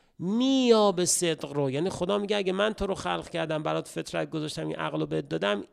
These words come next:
این شاهد، این قرینه، این پیغمبر، این نتایج عذاب به این نزدیکی که به تو رسیده و نقلش به تو رسیده،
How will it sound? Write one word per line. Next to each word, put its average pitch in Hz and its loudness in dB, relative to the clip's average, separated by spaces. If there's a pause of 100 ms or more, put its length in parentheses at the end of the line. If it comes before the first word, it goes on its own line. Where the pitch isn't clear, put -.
این 269 2
شاهد، 208 2
این 269 2
قرینه، 208 0
این 269 2
پیغمبر، 196 -2
این 269 2
نتایج 202 0
عذاب 190 -2 (280)
به 208 -2
این 190 6
نزدیکی 175 -2
که 175 -2
به 170 -4
تو 175 -2
رسیده 170 0
و 160 2
نقلش 170 0
به 170 0
تو 175 0
رسیده، 160 0